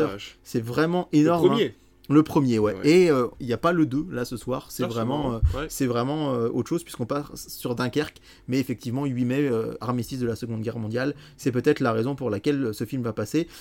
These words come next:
Speaker 2: Six cent soixante mille pour W neuf avec Rocketman. C'est pas mal du tout.
Speaker 1: Ouais.
Speaker 2: Et, euh, le dernier loup qui arrive à se hisser quand même à deux cent quatre-vingt mille téléspectateurs. C'est aussi pas mal du
Speaker 1: Bah,
Speaker 2: tout.
Speaker 1: pour du Jean-Jacques Hano, euh, oui, c'est
Speaker 2: Ouais,
Speaker 1: sûr.
Speaker 2: ouais, ouais, c'est aussi pas mal du tout.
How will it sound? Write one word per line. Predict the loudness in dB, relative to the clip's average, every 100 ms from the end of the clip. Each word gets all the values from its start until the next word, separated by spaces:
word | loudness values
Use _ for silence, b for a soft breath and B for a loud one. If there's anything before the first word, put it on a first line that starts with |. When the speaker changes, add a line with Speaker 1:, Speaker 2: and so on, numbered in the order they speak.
| B -8
Speaker 2:
Six | -4
cent | 0 2
soixante | 2 2 0 0
mille | 0
pour | 0 -2
W | 0 0 0
neuf | -2 -4
avec | -6 -4
Rocketman. | -4 -4 -4 -8 -8 b _
C'est | -6
pas | -2
mal | -2
du | -4
tout. | -6 -6 -4
Speaker 1:
Ouais. | -6 0
Speaker 2:
Et, | 4 6
euh, | 6
le | 4 4
dernier | 4 4 2
loup | 2 0
qui | 0 0
arrive | 0 0
à | 0
se | -2 -6
hisser | -2 -2
quand | 0
même | -2 -2
à | 0
deux | -2
cent | -2
quatre-vingt | -6 -6 -4 -2
mille | -2 -2
téléspectateurs. | -4 -4 -8 -6 -6 -4 -6 _ _ _ _ _ -20 -18 -16 -20 -6
C'est | -2 -2
aussi | -4 -6 -6 -8 B B -2
pas | 2
mal | 2 0 -2 -8
du | -4
Speaker 1:
Bah, | -2
Speaker 2:
tout. | -2
Speaker 1:
pour | -4 -8
du |
Jean-Jacques | -6 -6 -4 -6
Hano, | -6 -6 -8
euh, | -12
oui, | -16 -2
c'est |
Speaker 2:
Ouais, | 0 0
Speaker 1:
sûr. | 0
Speaker 2:
ouais, | 0
ouais, | -2
c'est | -4 -8
aussi | -6 -6
pas | -4
mal | -4 -4
du | -6
tout. | -12